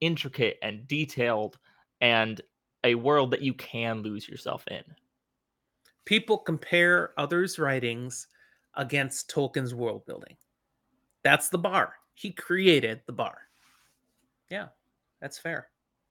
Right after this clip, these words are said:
Speaker 2: Another strength of the series I'll throw in here is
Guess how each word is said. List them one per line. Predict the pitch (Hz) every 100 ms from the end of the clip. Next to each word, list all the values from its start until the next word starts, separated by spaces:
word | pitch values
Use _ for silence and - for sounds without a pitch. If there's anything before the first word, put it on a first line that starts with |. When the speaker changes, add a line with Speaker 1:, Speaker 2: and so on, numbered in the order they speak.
| _ _ _ _ _ _ -
Speaker 2:
Another | 175 175 196 202 185 - - _
strength | - - 170 143 -
of | 135
the |
series | - 143 127 123
I'll | 127 120
throw | - 131 123
in | 120 117
here | 120 120 117 117
is | - 139 131 123 -